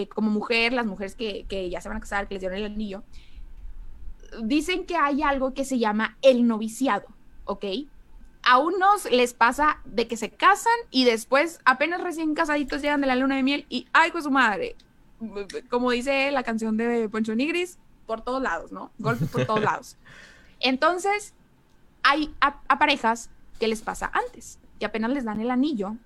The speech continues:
Speaker 1: y empieza el noviciado. O se hace tragedia tras tragedia, tras tragedia, tras tragedia, así
Speaker 2: Sí.
Speaker 1: todo el tiempo, todo el tiempo.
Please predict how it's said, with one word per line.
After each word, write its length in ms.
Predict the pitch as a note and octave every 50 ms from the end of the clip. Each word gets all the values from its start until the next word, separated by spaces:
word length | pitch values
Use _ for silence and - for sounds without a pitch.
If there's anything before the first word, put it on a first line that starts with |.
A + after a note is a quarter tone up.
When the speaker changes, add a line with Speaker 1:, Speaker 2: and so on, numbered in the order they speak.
| _ _ _ - - _ _
Speaker 1:
y 140 | - A#3+ B3+
empieza 400 | A#3 A#3 A3+ A#3 G#3+ G3 F#3+ G3
el 60 | F#3+
noviciado. 500 | F#3+ F#3+ G#3 G#3+ - C4+ C4 A#3+ F#3+ E3 - _ _
O 120 | - G#3
se 140 | - - B3
hace 300 | A#3 A#3+ - D4+ - - -
tragedia 460 | - A3+ G#3+ G#3 - A3 G#3+ A3 A3+
tras 180 | A3 A3+ A3+ A3
tragedia, 460 | - G#3+ - - A3 G#3+ G3+ G#3 G#3
tras 180 | G#3 - G3+ F#3+
tragedia, 460 | _ - F3+ - - G#3 G3+ G3+ G3
tras 160 | G3 - F#3+ -
tragedia, 320 | _ - - - G3+ -
así 120 | - F#3 -
Speaker 2:
Sí. 60 | -
Speaker 1:
todo 100 | G2+ G2+
el 60 | G2
tiempo, 200 | - - F#2+ - -
todo 100 | - F#3
el 60 | -
tiempo. 180 | - - -